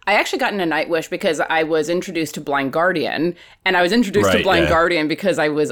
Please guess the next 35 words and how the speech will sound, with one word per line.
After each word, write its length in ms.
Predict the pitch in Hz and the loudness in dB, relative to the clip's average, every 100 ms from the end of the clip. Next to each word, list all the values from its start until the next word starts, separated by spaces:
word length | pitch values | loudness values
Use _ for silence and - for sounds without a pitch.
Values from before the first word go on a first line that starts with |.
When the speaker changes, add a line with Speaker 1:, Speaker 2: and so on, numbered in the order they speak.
| - | 0
Speaker 1:
on 400 | 147 151 151 135 | 0 2 0 -2
Council 420 | - 156 147 156 | -2 -2 0 -2
of 120 | 139 | 0
Elrond, 680 | 139 156 151 139 131 139 - | 2 2 2 2 0 -2 0
the, 120 | 160 | 0
a 40 | 165 156 | 2 0
Lord 260 | 160 151 151 | 0 2 0
of 80 | 147 | 0
the 100 | 147 | -2
Rings 600 | 123 127 139 139 139 - | -2 -2 0 0 -2 -6
roleplay 800 | 151 139 147 151 165 131 135 139 | -6 0 0 2 0 2 0 -4
forum 480 | - 170 147 143 139 | -6 -2 0 2 2
website, 680 | 123 151 - 127 107 131 - - - - _ _ | 0 -2 -6 -6 -4 -4 -6 -18 -20 -20 _ _
and 500 | 165 147 147 143 147 | 0 2 2 0 0
they 120 | 160 | 0
were 180 | 151 156 | 2 2
like, 380 | 160 160 165 - _ | 2 2 2 -2 _
"Here, 500 | - 403 370 170 139 - | -4 0 4 4 2 -4
Nightfall 420 | 185 254 302 330 | -2 -2 0 2
in 140 | 294 226 | 2 2
Middle-earth 600 | 240 214 247 208 156 - _ 220 | 2 0 2 2 0 -4 _ 2
is 260 | 247 202 | 2 0
part 300 | - - 233 | -4 0 2
of 80 | 220 | 2
the 80 | 190 | 0
Silmarillion. 760 | - 196 143 151 131 - 143 135 _ | 0 2 2 4 2 0 -4 -10 _
It 140 | 202 | -2
just 220 | 202 220 220 | 0 -2 2
is 160 | 202 | 0
the 80 | 175 | 2
Speaker 2:
Mm-hmm. 240 | 110 185 170 | 2 4 4
Speaker 1:
Silmarillion 640 | 151 147 147 143 143 139 - _ _ | 2 4 4 2 2 -4 -10 _ _
in 220 | 180 160 | -2 0
song 340 | 151 165 143 131 | 0 2 2 0
form." 540 | - 120 98 143 160 | -2 -2 2 0 -2